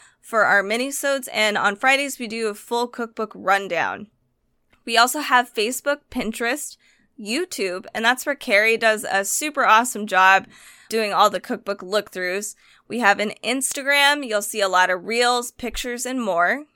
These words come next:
And our website at Cookbook Divas for some blog information. We do tend to miss some cookbooks 'cause they,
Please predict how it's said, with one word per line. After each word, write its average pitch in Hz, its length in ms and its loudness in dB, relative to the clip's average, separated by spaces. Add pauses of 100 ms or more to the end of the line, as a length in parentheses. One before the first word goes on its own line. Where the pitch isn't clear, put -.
(160)
And 214 180 2
our 208 160 4
website 233 480 2
at 208 180 -2
Cookbook 226 400 -8
Divas 208 380 -8
for 202 160 -6
some 190 380 -8
blog 196 600 6 (100)
information. 262 680 -6
We 254 140 -4
do 226 320 -6
tend 202 300 -4
to 185 60 -8
miss 190 300 -4
some 190 160 -10
cookbooks - 640 -6
'cause 180 280 -2
they, 180 320 -4